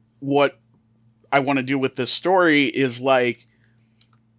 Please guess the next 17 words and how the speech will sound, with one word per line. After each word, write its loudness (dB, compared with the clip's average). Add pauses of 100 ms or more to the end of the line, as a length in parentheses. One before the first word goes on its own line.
(260)
yeah, 4
he -4
introduces 0
our, 0
our -4 (540)
characters -2
to -6
these -6
powers, -2
you -6
know, -2
when -4
they -4
kind -4
of -8
get, -6 (680)
um, -10